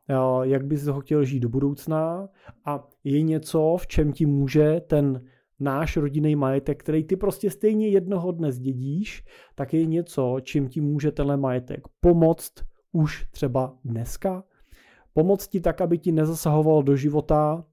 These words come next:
ale aby ti ho, eh, pomohl rozvíjet, aby ti pomohl rozvíjet tvoji míru svobody? To je jedna z prvních otázek. A další otázky směřují, třeba k tomu se bavíme, proč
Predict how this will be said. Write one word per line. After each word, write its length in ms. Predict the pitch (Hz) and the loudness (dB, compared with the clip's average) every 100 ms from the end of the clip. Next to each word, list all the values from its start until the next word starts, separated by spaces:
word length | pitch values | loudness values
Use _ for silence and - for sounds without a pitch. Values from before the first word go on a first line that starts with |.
| - | -8
ale 200 | 139 147 | -6 -4
aby 240 | 139 139 | -4 -4
ti 180 | 143 147 | -4 -4
ho, 320 | 135 135 123 _ 135 | -2 -2 -4 _ -8
eh, 40 | |
pomohl 360 | - 139 143 131 | -4 -2 -2 -2
rozvíjet, 500 | 135 127 156 185 175 | -4 -4 0 0 0
aby 180 | 143 139 | -4 -4
ti 140 | 147 | -4
pomohl 320 | 127 135 135 131 | -4 -4 -4 -4
rozvíjet 420 | 127 135 170 165 - | -4 -4 -6 -8 -8
tvoji 320 | 135 143 139 | -2 0 0
míru 260 | 135 127 | -2 -4
svobody? 580 | 127 135 127 165 156 156 - _ _ _ _ _ _ _ _ _ | -8 -8 -8 -6 -8 -10 -16 _ _ _ _ _ _ _ _ _
To 100 | - | -2
je 120 | 143 151 | 0 0
jedna 380 | 170 165 190 | 0 2 2
z 60 | 160 | 2
prvních 420 | - 165 170 165 | 2 2 2 0
otázek. 680 | 156 156 147 135 143 139 - | -2 -2 0 2 2 0 -6
A 360 | 151 135 135 131 - - | -6 -2 -2 -4 -8 -6
další 280 | 147 147 - | 0 0 0
otázky 360 | 175 170 - 170 | 0 -2 -4 -6
směřují, 440 | 165 147 156 156 | -2 -2 0 -2
třeba 160 | 151 151 | -4 -6
k 20 | |
tomu 140 | 151 | -6
se 100 | 143 | -6
bavíme, 360 | 151 147 147 151 | -4 -2 -2 -4
proč 400 | 147 139 - | -4 -8 -8